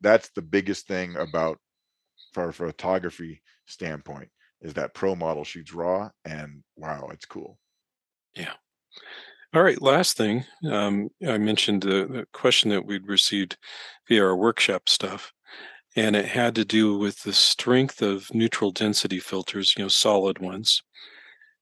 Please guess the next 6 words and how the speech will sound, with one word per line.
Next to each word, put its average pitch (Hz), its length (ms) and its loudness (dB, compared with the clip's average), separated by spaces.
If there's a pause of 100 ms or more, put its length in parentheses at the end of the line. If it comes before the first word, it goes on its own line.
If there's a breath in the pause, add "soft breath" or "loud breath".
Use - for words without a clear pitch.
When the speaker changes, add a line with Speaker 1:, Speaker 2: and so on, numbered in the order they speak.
(160)
Speaker 2:
um, 95 440 -8 (760)
not 101 220 -6
the 104 260 -10 (440)
ones 104 260 0
that 101 180 -2
are 92 300 -6